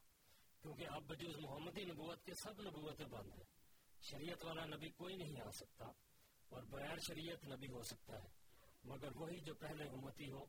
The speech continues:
بس اسی بنا پر میں امتی بھی ہوں اور نبی بھی۔ یہ حضرت مسیح موعود علیہ الصلوۃ والسلام کا مقام ہے جو آپ نے اپنی زبان سے بیان فرمایا، اور یہی وہ مقام ہے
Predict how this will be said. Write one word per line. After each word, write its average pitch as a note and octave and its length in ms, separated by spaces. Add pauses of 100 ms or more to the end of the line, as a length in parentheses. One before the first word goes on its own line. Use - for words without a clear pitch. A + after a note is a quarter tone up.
(540)
بس - 240
اسی D3+ 200
بنا C3+ 320
پر C3+ 180
میں B2+ 180
امتی B2 340
بھی D3+ 160
ہوں E3 140 (200)
اور A2+ 220
نبی G#2+ 340
بھی۔ A2+ 100 (720)
یہ E3 180
حضرت D#3+ 220
مسیح E3+ 260
موعود D#3+ 260
علیہ D#3 160
الصلوۃ D3+ 320
والسلام D3+ 460
کا D#3 140
مقام C#3 420
ہے D#3 140
جو D3 100
آپ C3+ 200
نے C#3+ 100
اپنی C#3 300
زبان C3 340
سے D#3+ 140
بیان C#3+ 260
فرمایا، D3+ 360 (480)
اور D3 220
یہی G3+ 240
وہ F#3 140
مقام E3 440
ہے D#3 160